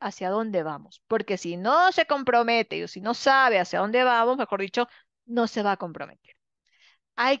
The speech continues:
que, en esas habilidades o esas conductas de dirección, se debe planificar el trabajo, se establecen los roles, la gente debe saber qué es lo que tiene que hacer y cómo lo debe hacer.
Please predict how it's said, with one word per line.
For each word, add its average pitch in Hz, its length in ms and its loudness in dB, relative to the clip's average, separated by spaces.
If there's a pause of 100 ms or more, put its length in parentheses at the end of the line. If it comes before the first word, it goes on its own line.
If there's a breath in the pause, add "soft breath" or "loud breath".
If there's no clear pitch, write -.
que, 285 220 4
en 240 80 -6
esas 277 240 -8
habilidades 277 580 0
o 226 60 -6
esas 254 160 -10
conductas 247 440 -2
de 262 100 4
dirección, 262 440 2
se 226 160 -6
debe 254 260 2
planificar 214 560 -4
el 220 140 -4
trabajo, 202 500 0
se 220 140 -10
establecen 269 680 0
los 233 140 -4
roles, 269 600 2
la 214 160 -6
gente 330 340 -8
debe 330 180 0
saber 294 300 0
qué 294 100 -4
es 302 60 -2
lo 311 80 0
que 233 100 -2
tiene 254 200 -6
que 214 80 -6
hacer 254 200 0
y 262 80 -6
cómo 240 200 -2
lo 185 80 -6
debe 185 140 -2
hacer. 156 300 -10